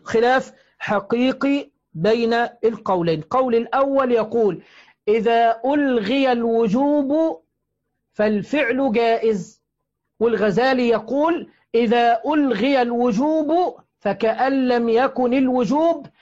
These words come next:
ونرجع إلى الحالة التي كانت قبل الوجوب، ننظر إن كانت حراما فالفعل صار عاد إلى الحرام، وإن كان،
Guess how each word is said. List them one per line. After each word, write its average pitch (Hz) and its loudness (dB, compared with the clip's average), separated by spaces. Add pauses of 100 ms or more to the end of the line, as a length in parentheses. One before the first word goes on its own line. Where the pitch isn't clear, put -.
(140)
ونرجع 226 0
إلى 240 0
الحالة 226 0
التي 226 0
كانت 247 0
قبل 240 -4
الوجوب، 247 0 (500)
ننظر 262 0
إن 226 0
كانت 247 0 (280)
حراما 240 0
فالفعل 214 0
صار 240 0
عاد 226 0
إلى 220 0
الحرام، 262 0 (300)
وإن 233 0
كان، 240 2